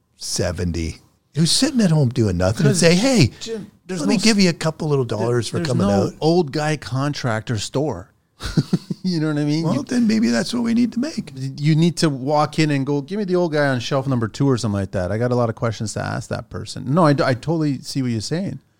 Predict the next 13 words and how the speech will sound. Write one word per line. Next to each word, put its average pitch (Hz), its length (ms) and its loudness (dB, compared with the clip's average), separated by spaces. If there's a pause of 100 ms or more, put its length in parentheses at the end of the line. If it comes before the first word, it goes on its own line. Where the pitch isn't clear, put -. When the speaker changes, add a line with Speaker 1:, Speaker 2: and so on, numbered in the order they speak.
(200)
Speaker 1:
See 190 140 -14
that 190 200 0
sign 135 300 0
there? 143 320 -2
Speaker 2:
That's 175 260 -2
why 160 160 2
I 147 60 4
started 160 480 -2
that. - 280 -14 (1900)
Speaker 1:
In 110 180 -6
with 110 180 -4
the 110 120 -2
old. 82 320 -4